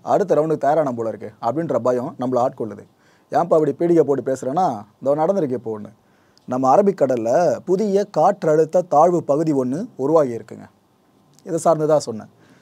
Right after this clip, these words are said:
So, தமிழகத்துல அடுத்த நான்கு நாட்களுக்கு மிதமான மழை இருக்கும்னு வானிலை ஆய்வு மையம் தெரிவிச்சிருக்கு. இப்ப என்னன்னா, ஆ, சென்னையில பெரும்பாலான இடங்கள்ல இப்ப தண்ணி வடிஞ்சிருக்கு. ஓகேவா? நேத்து வரைக்கும் நம்ம பார்க்குறப்ப நாமளே நிறைய விமர்சனங்களை அடுக்கணும். ஆனா, இப்ப இருக்க சூழல் என்னன்னு பார்த்தீங்கன்னா,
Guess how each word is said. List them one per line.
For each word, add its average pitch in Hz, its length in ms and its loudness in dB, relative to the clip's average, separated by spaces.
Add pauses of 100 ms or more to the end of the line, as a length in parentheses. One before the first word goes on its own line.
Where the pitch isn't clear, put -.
(180)
So, 160 300 2
தமிழகத்துல 170 800 4
அடுத்த 180 340 2
நான்கு 156 300 0
நாட்களுக்கு 143 600 -6
மிதமான 170 520 -2
மழை 139 360 0
இருக்கும்னு 131 500 -6 (200)
வானிலை 165 360 2
ஆய்வு 147 280 0
மையம் 151 320 -6
தெரிவிச்சிருக்கு. 117 480 -8 (720)
இப்ப - 220 -6
என்னன்னா, 165 680 0 (680)
ஆ, 170 320 0
சென்னையில 202 380 4
பெரும்பாலான 190 580 2
இடங்கள்ல 190 100 0
இப்ப 202 160 -4
தண்ணி 190 300 -2
வடிஞ்சிருக்கு. 165 680 0 (240)
ஓகேவா? 156 120 0
நேத்து 190 320 2
வரைக்கும் 190 320 2
நம்ம - 20 -
பார்க்குறப்ப 147 680 0
நாமளே 180 300 0
நிறைய 160 260 0
விமர்சனங்களை 160 480 2
அடுக்கணும். 123 300 -4
ஆனா, 147 140 2
இப்ப 139 260 2
இருக்க 196 200 4
சூழல் 175 340 2
என்னன்னு 175 160 -4
பார்த்தீங்கன்னா, 147 480 -2